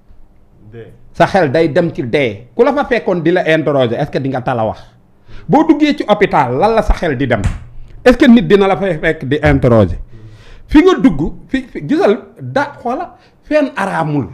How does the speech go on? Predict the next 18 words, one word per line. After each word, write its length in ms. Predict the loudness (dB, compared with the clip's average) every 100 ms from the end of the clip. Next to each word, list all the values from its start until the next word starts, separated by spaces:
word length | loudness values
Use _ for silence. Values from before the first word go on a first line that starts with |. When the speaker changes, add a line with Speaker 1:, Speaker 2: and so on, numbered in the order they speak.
| -16 -20 _ _ _ -8
Speaker 2:
Mais 360 | 2 2 2 -4 -16 _
li 220 | -6 0
ngay 320 | 2 2 0 -2
def 180 | 0
yow, 320 | 0 2 0 -2 -10 -10
ci 120 | -4
la 100 | 0 2
la 120 | 2
ñooñu 420 | 0 -2 0 0
di 120 | -2
fekk 340 | -2 0 0 -2
si. 140 | -8 -12 -14 -12
Speaker 1:
Hmm. 80 | -2
Speaker 2:
Nañ 200 | 2 2
waxante 340 | 2 0 -2 -2
li 140 | -4
fi 140 | -4
nekk. 380 | -2 0 -2 -6